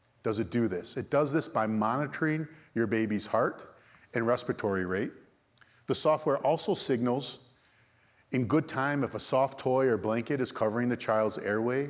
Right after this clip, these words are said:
or if crying is detected. And should your little one have trouble <laughs> falling asleep,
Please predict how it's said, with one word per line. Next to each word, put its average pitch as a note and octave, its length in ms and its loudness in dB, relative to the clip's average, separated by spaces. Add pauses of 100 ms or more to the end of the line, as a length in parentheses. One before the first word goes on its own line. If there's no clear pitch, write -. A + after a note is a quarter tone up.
(120)
or G2+ 160 0
if G2 100 -6
crying G2+ 420 -4
is G2+ 160 -4
detected. A2+ 500 -8 (1300)
And C3 100 2
should D3+ 220 4
your D3+ 100 4
little D3+ 220 4
one D3+ 380 0 (360)
have B2 160 -4
trouble C3 300 2
<laughs> - 80 -6
falling B2+ 320 0
asleep, B2 440 0